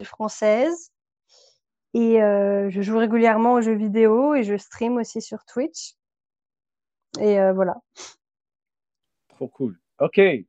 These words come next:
Speaker 2: Donc, euh, aujourd'hui,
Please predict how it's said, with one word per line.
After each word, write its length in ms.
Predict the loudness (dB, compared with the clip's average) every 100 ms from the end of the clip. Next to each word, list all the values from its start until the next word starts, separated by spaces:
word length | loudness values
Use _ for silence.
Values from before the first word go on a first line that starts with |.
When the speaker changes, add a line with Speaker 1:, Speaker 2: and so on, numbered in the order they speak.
| _ _ _ _ _ _ _ _ -4
Speaker 2:
Donc, 260 | -4 -4 -10
euh, 680 | -6 -6 -6 -6 -6 -6 -8 -12 -6
aujourd'hui, 960 | -4 -2 -4 -6 -8 -10 -8 -8 -10